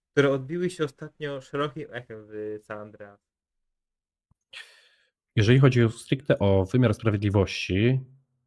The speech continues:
Speaker 2: chyba nie było ostatnio większych wydarzeń. Sama w sobie nowelizacja systemów, e, prawnych miała miejsce już jakiś czas temu i, no, nie obiła się jakimś, jakimś większym echem. Raczej,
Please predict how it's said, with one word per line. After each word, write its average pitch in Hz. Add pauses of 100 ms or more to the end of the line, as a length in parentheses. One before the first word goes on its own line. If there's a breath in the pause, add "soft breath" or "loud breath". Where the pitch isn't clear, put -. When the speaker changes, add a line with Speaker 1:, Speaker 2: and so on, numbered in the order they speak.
(720)
Speaker 2:
chyba 208
nie 123
było 101
ostatnio 87
większych 87
wydarzeń. 85
Sama 131
w 131
sobie 110
nowelizacja 104
systemów, -
e, 87
prawnych 92 (380 loud breath)
miała 117
miejsce 113
już 104
jakiś 110
czas -
temu 135
i, 117 (560 loud breath)
no, 110
nie 156
obiła 139
się -
jakimś, -
jakimś 82
większym 80
echem. 78
Raczej, 95